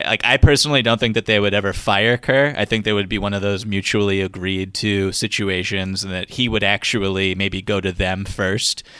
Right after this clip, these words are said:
and just kind of express his displeasure with the whole situation.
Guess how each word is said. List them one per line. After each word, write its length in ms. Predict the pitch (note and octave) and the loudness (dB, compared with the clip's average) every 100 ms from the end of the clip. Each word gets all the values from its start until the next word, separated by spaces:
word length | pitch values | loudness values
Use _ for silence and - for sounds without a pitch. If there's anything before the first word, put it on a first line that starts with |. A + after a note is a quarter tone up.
| - - - - | -20 -20 -20 -16
and 380 | - G#2 F#2+ F#2 | -2 0 2 0
just 200 | A2 - | 0 2
kind 200 | G2+ F#2+ | 0 -2
of 80 | F#2 | -2
express 480 | - - G2+ F2+ G2+ | -2 2 2 2 0
his 160 | F#2 | -2
displeasure 640 | F#2+ - F#2+ F#2 F2+ A2+ G#2+ | -4 -4 -2 -2 0 0 2
with 420 | F#2 E2+ - - | 0 -4 -10 -6
the 80 | G#2 | -4
whole 180 | G2+ F#2 | -2 -4
situation. 800 | - G#2+ G2 F2 G#2 - F3 | -4 -2 -2 0 0 2 0